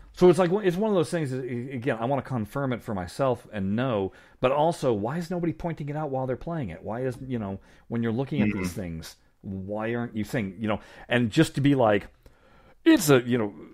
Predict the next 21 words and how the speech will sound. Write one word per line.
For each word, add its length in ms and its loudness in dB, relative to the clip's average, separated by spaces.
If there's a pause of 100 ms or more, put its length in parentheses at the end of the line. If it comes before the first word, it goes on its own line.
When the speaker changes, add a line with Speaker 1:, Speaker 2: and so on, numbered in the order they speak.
(120)
Speaker 1:
reading 480 4
the 60 4
bullet 360 0
points 580 -6
of, 400 -2
"It's 180 4
a 60 0
ten 240 0
eighty 200 2
P 160 4
monitor. 440 4
It's 120 0
running 320 8
at 80 2
sixty 300 -6
frames 280 -2
per 140 -2
second. 380 2
This 180 0
is 100 2
genius." 680 0